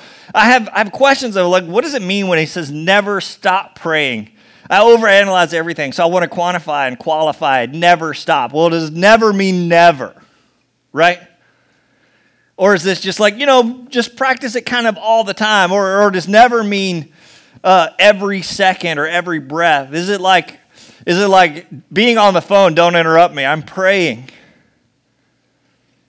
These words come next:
Could, could we make a deal with this never? How about five times a minute? Or, or six times an hour? And what about when I go to the bathroom? Does that count, or is that different time?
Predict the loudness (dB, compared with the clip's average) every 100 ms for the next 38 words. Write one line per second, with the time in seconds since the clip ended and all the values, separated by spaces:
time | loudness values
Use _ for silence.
0 | -2 0 0 0 -2 0 -2 0 0 -2
1 | -8 -6 -2 0 0 0 -4 -4 -6 -6
2 | -8 -4 2 2 0 -4 -2 0 4 4
3 | 4 0 -6 _ _ _ _ _ _ _
4 | _ _ _ _ _ _ -2 2 2 0
5 | -4 -4 -4 -6 -6 -6 -4 -4 -6 -14
6 | _ _ _ _ _ _ -2 2 2 2
7 | 2 2 0 -8 _ -16 -6 -6 -6 -14
8 | -6 -4 -2 -2 -4 -6 -10 -6 -4 -2
9 | -2 -2 -6 _ _ _ -2 2 2 2
10 | 0 -2 -4 -4 -6 -6 0 2 2 -4
11 | -18 -20 _ _ _ _ _ _ _ -4
12 | -4 -4 -4 0 0 0 -2 -4 -4 -10
13 | -10 -8 -8 -10 -10 -8 -6 -6 -6